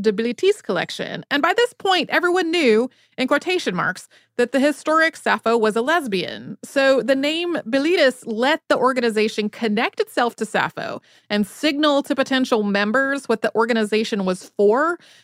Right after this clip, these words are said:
without needing to publicly express who and what the organization was for. Because of the social climate and in some cases the law, just publicly declaring that this was an organization for lesbians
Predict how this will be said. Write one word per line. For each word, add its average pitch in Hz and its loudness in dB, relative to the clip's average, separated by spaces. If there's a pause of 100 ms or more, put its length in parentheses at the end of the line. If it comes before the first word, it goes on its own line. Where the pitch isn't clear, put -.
without 254 2
needing 302 0
to 269 0
publicly 247 -2
express - -2
who 240 0
and 226 2
what 185 0
the 202 -2
organization 196 -2
was 233 0
for. 233 2 (460)
Because 240 -2
of 240 -6
the 247 2
social 262 0
climate 233 0
and 214 0
in 208 0
some 240 -2
cases 226 -2
the 208 0
law, 180 0 (340)
just - -2
publicly 302 0
declaring 226 0
that 214 -2
this 214 -2
was 208 0
an 202 -2
organization 214 0
for 208 -2
lesbians 240 0